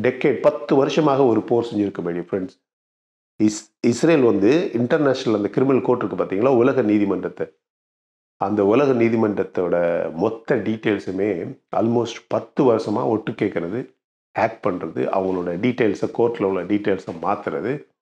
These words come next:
எதுக்கு? ஒண்ணு வந்து இஸ்ரேலை நீங்க இன்வெஸ்டிகேட்டே பண்ணக்கூடாது. இன்னொன்னு வந்து இந்த நத்தன்யாகு அரெஸ்ட், மத்த பிரைம் மினிஸ்டர் அரெஸ்ட், மொசாட் லீடர் அரெஸ்ட் அப்படின்னு வாய் திறக்கவே கூடாது. நிறைய த்ரெட் கொடுத்துருக்காங்க.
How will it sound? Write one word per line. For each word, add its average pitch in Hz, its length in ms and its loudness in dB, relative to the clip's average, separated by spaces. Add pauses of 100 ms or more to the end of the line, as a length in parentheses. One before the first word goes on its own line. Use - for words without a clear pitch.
(360)
எதுக்கு? 123 520 0 (840)
ஒண்ணு 123 180 6
வந்து 123 220 4
இஸ்ரேலை 120 360 2
நீங்க 110 220 0
இன்வெஸ்டிகேட்டே 110 680 0
பண்ணக்கூடாது. 98 600 -4 (1200)
இன்னொன்னு 123 220 4
வந்து 117 460 2
இந்த 101 120 -6
நத்தன்யாகு 110 580 2
அரெஸ்ட், 101 420 2
மத்த 113 340 0
பிரைம் 117 280 0
மினிஸ்டர் 101 380 -2
அரெஸ்ட், 92 380 -4
மொசாட் 110 420 2
லீடர் 101 400 0
அரெஸ்ட் 107 260 -4
அப்படின்னு 107 560 0 (140)
வாய் 95 320 0
திறக்கவே 101 500 0
கூடாது. 87 380 -6 (320)
நிறைய 123 380 4
த்ரெட் 147 380 0
கொடுத்துருக்காங்க. 98 540 0